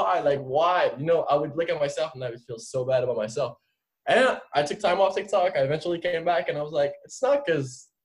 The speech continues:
like, I know other people feel that way." And I was like, "We can probably, like, try to spread a positive message that would maybe uplift others instead of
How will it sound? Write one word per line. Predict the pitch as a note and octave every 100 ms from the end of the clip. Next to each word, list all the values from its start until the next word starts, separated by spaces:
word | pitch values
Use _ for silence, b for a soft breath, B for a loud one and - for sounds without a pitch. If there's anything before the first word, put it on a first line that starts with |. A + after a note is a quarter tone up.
| _ -
like, | C3+ -
I | C#3 D#3
know | E3 F3+
other | C#3+ C#3+
people | B2+ C3+ B2
feel | B2+ A2
that | G#2+ G#2
way." | G#2 G#2 - _ _ _ A#2+
And | C3+
I |
was | D3
like, | D3+ D3+ D3+ - _ _ C#3
"We | D3 F#3
can | C#4+ A3+
probably, | - E3+ E3+
like, | C#3 B2+
try | -
to | B2+
spread | B2+ B2+ A#2+
a | G#2+
positive | G#2 A#2 B2+ B2+ B2
message | B2 C3 - C#3 C3+
that | - G#2
would | G#2+
maybe | G#2+ A2 G#2+ G#2+ - _ _ _
uplift | A#2 A#2 - C3+ C3 -
others | A#2+ C3 C3
instead | B2+ A#2 - A2+
of | A2 G#2+